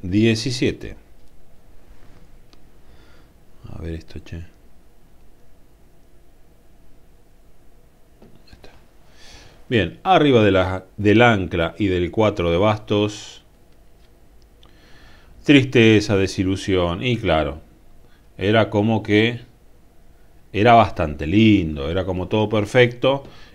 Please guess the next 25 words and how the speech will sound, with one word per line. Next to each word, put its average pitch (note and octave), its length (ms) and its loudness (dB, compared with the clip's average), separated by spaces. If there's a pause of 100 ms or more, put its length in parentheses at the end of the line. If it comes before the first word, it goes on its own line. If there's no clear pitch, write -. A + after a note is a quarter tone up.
(140)
y A2+ 140 0
por F#2+ 260 2
una A#2 240 2
pelea, A2 480 2
puede C#3 160 2
ser G#2 160 -2
una F#2 180 -4
pelea E2+ 280 -2
un D#2+ 100 -6
tanto E2+ 260 -4
estúpida D#2 560 -4
también, D#2 440 -8
¿eh? F2+ 180 -10 (880)
Eh, E2 500 0
pero G2+ 160 -2
bueno, D2 280 -4 (100)
se - 160 -12
terminó. D2 360 -10 (1080)
Arriba B2 380 6
la G2+ 100 4
carta A2+ 240 2
de F#2 80 4
la F2+ 100 0
cigüeña A#2 800 2
y G#2+ 360 0